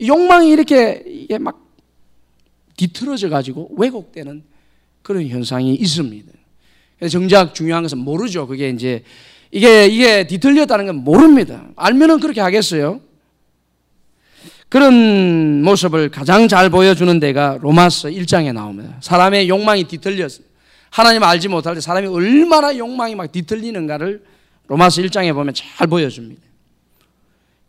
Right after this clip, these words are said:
일 장 이십이 절 이하에 보면, "스스로 지혜 있다 하나 어리석게 되어 썩어지지 아니하는 하나님의 영광을 썩어질 사람과 새와 짐승과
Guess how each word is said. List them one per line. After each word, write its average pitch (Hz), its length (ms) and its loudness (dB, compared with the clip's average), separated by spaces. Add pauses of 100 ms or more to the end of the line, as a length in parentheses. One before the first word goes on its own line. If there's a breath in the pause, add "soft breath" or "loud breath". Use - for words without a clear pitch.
(180)
일 156 120 -6
장 160 180 4
이십이 151 360 2
절 143 180 0
이하에 139 300 2
보면, 135 440 -6 (840)
"스스로 165 360 0
지혜 160 280 4
있다 139 240 2
하나 117 320 -4 (760)
어리석게 156 460 2
되어 131 460 2 (540)
썩어지지 147 580 0
아니하는 127 460 0
하나님의 139 500 -2
영광을 160 640 0 (840)
썩어질 180 480 2
사람과 147 580 2
새와 139 420 2
짐승과 143 760 -4